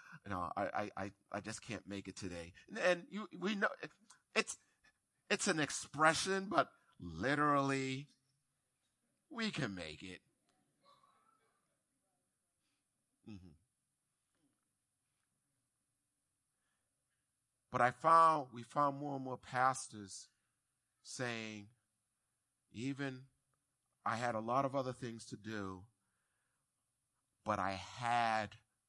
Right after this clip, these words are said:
to make this meeting. One pastor, this is when I realized we really hit the sweet spot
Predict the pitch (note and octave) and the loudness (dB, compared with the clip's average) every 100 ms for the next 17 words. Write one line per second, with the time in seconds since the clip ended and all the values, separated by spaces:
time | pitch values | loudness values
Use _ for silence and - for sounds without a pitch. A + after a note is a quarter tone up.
0 | - A#2 F2 F2 F#2+ F#2+ - - - _ | -16 -12 -12 -10 -8 -8 -12 -18 -20 _
1 | _ _ _ _ F2+ E2 - D2 D2 - | _ _ _ _ -10 -10 -12 -12 -14 -16
2 | - _ _ _ _ _ _ _ _ _ | -20 _ _ _ _ _ _ _ _ _
3 | _ _ _ _ _ _ _ _ _ _ | _ _ _ _ _ _ _ _ _ _
4 | - C3+ C3 - C3 - A#2 A2 C3+ A#2+ | 2 2 4 4 2 2 -4 -6 -6 -8
5 | A2+ G#2+ G#2+ A2 G#2+ F#2 - G2 F#2+ G2 | -4 -4 -2 -2 0 0 -4 -10 -8 -6
6 | A2 A2 A2 - G2 - - A#2+ - - | -6 -6 -10 -10 -8 -8 -8 -10 -12 -8
7 | G#2 F#2+ | -2 -2